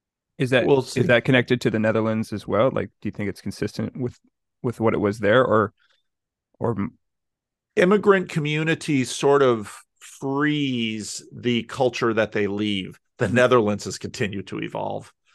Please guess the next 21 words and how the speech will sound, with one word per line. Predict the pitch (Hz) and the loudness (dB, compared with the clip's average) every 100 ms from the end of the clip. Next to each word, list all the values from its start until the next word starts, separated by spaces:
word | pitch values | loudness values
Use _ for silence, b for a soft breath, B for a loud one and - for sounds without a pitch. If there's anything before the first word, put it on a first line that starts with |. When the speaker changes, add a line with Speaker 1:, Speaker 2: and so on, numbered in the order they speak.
| B B | B B
Speaker 1:
Sure. | B 113 | B -2
Speaker 2:
And | 135 | 2
even | 151 151 139 | 4 2 4
those | 135 135 139 | 6 6 4
who | 131 123 | 2 0
emigrated | 127 120 131 131 131 127 | 2 2 4 2 4 2
after | 123 - | 0 -4
the | 107 | -10
Second | - 120 - | -4 -4 -4
World | - 123 120 | -2 0 0
War | 120 123 | 2 2
look | 117 117 | 2 0
back | 123 117 - | -2 -4 -6
to | 113 | -10
the | 110 | -6
Netherlands | 113 117 117 120 101 | -4 -2 -2 -4 -6
and | 98 | -10
say, | 110 101 90 _ _ _ _ _ _ _ _ 120 | -6 -8 -8 _ _ _ _ _ _ _ _ -20
"It's, | 120 - - | -20 -20 -18
it's | - 107 - | -16 -16 -12
not, | - - | -14 -14